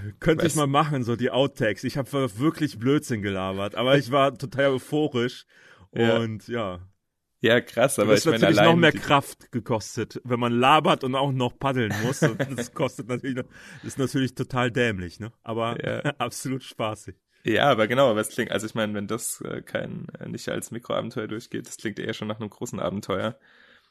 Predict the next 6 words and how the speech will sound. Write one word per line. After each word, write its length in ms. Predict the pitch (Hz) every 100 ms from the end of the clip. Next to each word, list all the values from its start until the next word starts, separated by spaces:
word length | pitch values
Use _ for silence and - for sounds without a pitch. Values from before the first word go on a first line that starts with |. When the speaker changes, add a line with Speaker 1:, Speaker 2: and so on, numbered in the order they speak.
| _ _ _ _ -
Speaker 2:
ähm, 460 | 101 101 98 110 - _ _ _
wie 180 | 117 113
du 140 | 107 101
das 140 | 110
so 100 | -
erzählst. 580 | - - 107 104 117